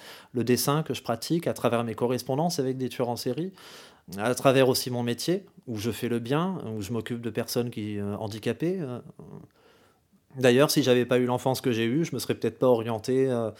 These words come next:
euh, dans le, dans le secteur du social, ça c'est, c'est clair. Je pense que je,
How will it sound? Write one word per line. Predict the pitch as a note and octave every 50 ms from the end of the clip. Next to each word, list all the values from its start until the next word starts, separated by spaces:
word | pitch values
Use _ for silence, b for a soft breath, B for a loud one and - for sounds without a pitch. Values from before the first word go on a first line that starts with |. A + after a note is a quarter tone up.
| B B B B B B B B B B B B - -
euh, | A#2 A2+ A2+ A2+ A2 G#2+ G#2+
dans | G#2 A2+ A2 A2
le, | A2 A2 G#2+ A2
dans | G#2 A2+ A2+
le | G#2+
secteur | - - A2 - A#2+ A2+ A#2
du | A#2
social, | G#2+ - A#2 - - B2 B2 C3+ D3 C#3 A#2 G#2
ça | - - A2+ G#2+
c'est, | - - G2+ G2+ G2
c'est | - - G#2
clair. | - - A2+ B2+ C3+ - -
Je | -
pense | - A2 -
que | - A#2 G#2+
je, | G2+ G#2